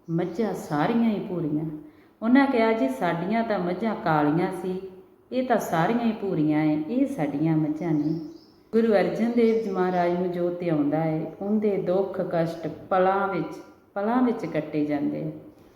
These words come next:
ਕਹਿੰਦੇ ਜਦੋਂ ਉਹ ਮਾਲਕ ਮੱਝਾਂ ਦੇ ਗਏ ਚਲੇ, ਤਾਂ ਭਾਈ ਬਿਧੀ ਚੰਦ ਜੀ ਬਾਹਰ ਆਏ ਤੇ ਕਿਹਾ, "ਭਗਤਾ,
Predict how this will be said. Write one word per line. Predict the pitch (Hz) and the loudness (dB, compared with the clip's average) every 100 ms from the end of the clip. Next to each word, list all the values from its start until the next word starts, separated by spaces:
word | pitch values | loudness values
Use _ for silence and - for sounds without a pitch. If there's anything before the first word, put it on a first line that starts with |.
| _ | _
ਕਹਿੰਦੇ | 240 247 254 | 2 6 6
ਜਦੋਂ | 233 214 214 220 | 4 4 4 2
ਉਹ | 202 214 | 4 2
ਮਾਲਕ | 185 170 190 202 | 4 2 2 0
ਮੱਝਾਂ | 190 180 190 214 | -2 -4 0 -2
ਦੇ | 202 | -2
ਗਏ | 185 165 170 165 | -2 0 0 -2
ਚਲੇ, | 170 160 160 160 - - _ _ _ _ _ _ _ _ - | -2 0 -2 -4 -14 -20 _ _ _ _ _ _ _ _ -2
ਤਾਂ | 202 | 0
ਭਾਈ | 220 208 175 | 4 4 2
ਬਿਧੀ | 175 220 | 0 -2
ਚੰਦ | 240 233 185 170 | -2 0 2 2
ਜੀ | 170 175 | 0 -2
ਬਾਹਰ | 165 170 208 | 0 0 2
ਆਏ | 180 160 160 - - - - _ _ | 2 2 0 -2 -10 -20 -20 _ _
ਤੇ | 190 | -6
ਕਿਹਾ, | 185 175 175 190 196 - - - - _ _ _ _ 214 | 0 2 2 0 -4 -10 -18 -20 -20 _ _ _ _ 0
"ਭਗਤਾ, | 202 - 180 202 | 0 2 4 4